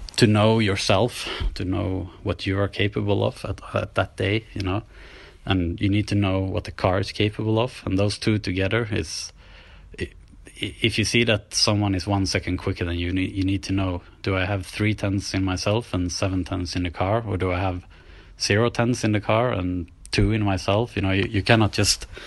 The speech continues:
panic and try to find one second, because that's wh-, that's when you're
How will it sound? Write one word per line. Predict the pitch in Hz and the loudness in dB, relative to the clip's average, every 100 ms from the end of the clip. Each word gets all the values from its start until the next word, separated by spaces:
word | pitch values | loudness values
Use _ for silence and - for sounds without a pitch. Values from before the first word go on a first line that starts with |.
| - - | -16 2
panic | - 107 101 - | 6 6 4 0
and | 90 | 2
try | 113 92 | 4 2
to | 98 | 0
find | - 101 95 | 0 0 2
one | 98 95 | 2 2
second, | - 101 95 | 0 0 0
because | 87 82 - | 0 -2 -2
that's | 87 | -4
wh-, | - 98 | -4 -4
that's | 95 - | -4 -2
when | 98 | -4
you're | 87 | -4